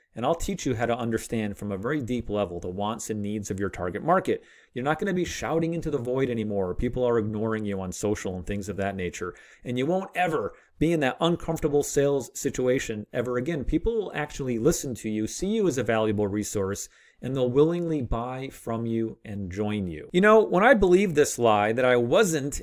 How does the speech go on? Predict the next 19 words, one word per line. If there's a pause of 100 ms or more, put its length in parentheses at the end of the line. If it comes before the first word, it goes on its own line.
in
sales
while
building
my
M
L
M
business, (400)
I
was
calling
people
I
hadn't
talked
to
in
years,